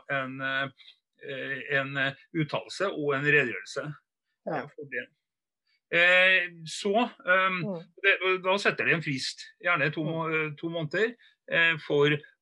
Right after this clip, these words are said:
Speaker 1: å, eh, avgi en sånn uttalelse.
Speaker 2: Mm.
Speaker 1: Eh, da kan de jo få noe nærmere forklaringer og sånn,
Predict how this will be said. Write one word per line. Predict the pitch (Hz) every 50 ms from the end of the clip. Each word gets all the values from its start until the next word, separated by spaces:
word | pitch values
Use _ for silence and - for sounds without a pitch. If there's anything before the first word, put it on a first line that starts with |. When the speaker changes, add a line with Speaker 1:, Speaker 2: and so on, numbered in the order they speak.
| _ - -
Speaker 1:
å, | 156 156 147 147 147 147 143 143 _ _ _ _ _ _ -
eh, | - 151 147 143 - - - - - - - _ _ _ -
avgi | 170 151 120 117 123
en | 151
sånn | 151 175 160 151 143
uttalelse. | - 120 101 120 - - 165 - 202 160 - _ _ _ _ _ _ -
Speaker 2:
Mm. | 214 160 - 175
Speaker 1:
Eh, | 170 180 185 190 190 190 180 - 165 151 - _ _ _ _ _ _ _ _ _ _ _ _ _ _
da | 180 185 202 220
kan | - 277 262
de | 185 156
jo | 160 185 196
få | - - 175 147 156 170 175 180 170 180
noe | 180 185 180 180 180 185 185 175
nærmere | 170 175 185 190 185 170 - 127 135 139 -
forklaringer | 175 156 - 185 156 143 131 113 107 117 135 156 180
og | 185
sånn, | - 208 214 240 254 254